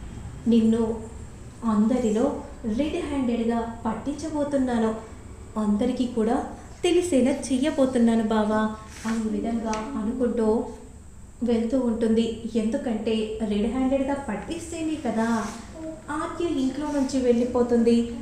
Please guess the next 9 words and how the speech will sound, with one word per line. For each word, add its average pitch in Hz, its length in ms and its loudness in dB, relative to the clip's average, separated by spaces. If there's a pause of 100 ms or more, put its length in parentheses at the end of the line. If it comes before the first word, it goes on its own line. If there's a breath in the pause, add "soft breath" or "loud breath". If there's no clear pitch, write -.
(140)
లేదంటే 254 720 2 (160)
ఆద్య 220 360 0 (480)
ఎప్పటికీ 233 760 0 (180)
ఇంట్లోనే 254 580 -4
ఉండిపోతుంది. 330 840 0 (420 loud breath)
పరాయి 254 520 -4
పురుషునితో 294 560 -2
తప్పుగా - 580 -4
ప్రవర్తిస్తే 262 1040 0